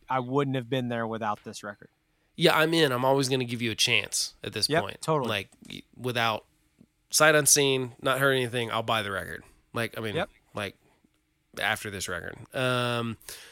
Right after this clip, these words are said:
Speaker 2: okay, let's go to, uh, our sort of awards. Let's go to Desert Island Songs and go to Kyle. What are your two or three favorite songs from this record?
Speaker 1: Uh, so I'm gonna go with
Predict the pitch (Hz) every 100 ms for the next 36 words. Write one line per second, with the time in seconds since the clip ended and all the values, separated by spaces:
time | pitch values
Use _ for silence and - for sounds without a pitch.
0 | - - 240 123 117 - 160 - 170 165
1 | 156 156 151 147 - 135 - 156 139 143
2 | 147 208 185 170 - - - - 185 175
3 | 165 139 160 160 - 151 160 156 - 147
4 | 147 147 143 - 120 113 113 - 92 -
5 | 107 - 113 113 104 - 127 127 - 104
6 | - 107 98 - - 113 107 101 104 -
7 | _ _ - 98 92 101 90 - - -
8 | - _ _ _ _ _ _ _ _ _
9 | 147 151 156 156 156 151 135 - 165 165
10 | 165 165 160 - 147 185 185 180 180 165
11 | 160 151 147 147 131 -